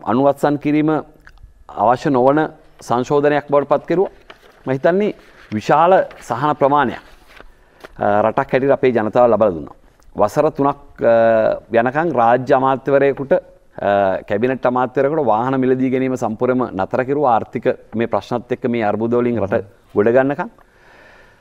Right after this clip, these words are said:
නල ජල සම්බන්ධතාවයක් ලබා ගන්නකොට ගෙවන්න තිබිච්ච රුපියල් අටදාහක මුදල් රුපියල් දෙදාස් පන්සියට අඩු කෙරුවා. ආබාහිත රණවිරුවන්ගේ විශ්‍රාම වැටුප්, අ, ගැටලුව විසඳමින් ස්ථාවර දීවනාවක්, අ, ලබා දෙන්න පටන් ගත්තා.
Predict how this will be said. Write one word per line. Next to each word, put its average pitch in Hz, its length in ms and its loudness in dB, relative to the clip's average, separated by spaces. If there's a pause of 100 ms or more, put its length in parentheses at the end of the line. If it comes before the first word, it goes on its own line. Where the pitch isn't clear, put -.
(280)
නල 113 240 4
ජල 165 220 4
සම්බන්ධතාවයක් 147 880 2
ලබා 127 300 4
ගන්නකොට 135 440 0 (220)
ගෙවන්න 123 420 2
තිබිච්ච 139 320 -4
රුපියල් 131 340 2
අටදාහක 131 480 0
මුදල් 127 280 2
රුපියල් 123 220 0
දෙදාස් 117 340 0
පන්සියට 123 280 -2
අඩු 107 160 0
කෙරුවා. 143 300 -2 (760)
ආබාහිත 139 480 4
රණවිරුවන්ගේ 139 840 0
විශ්‍රාම 139 420 0
වැටුප්, 135 240 0 (580)
අ, 98 280 2
ගැටලුව 127 440 2
විසඳමින් 131 480 0
ස්ථාවර 131 420 2
දීවනාවක්, 131 640 0 (260)
අ, 107 340 2
ලබා 110 260 4
දෙන්න 135 200 0 (100)
පටන් 120 360 -2
ගත්තා. 143 300 -2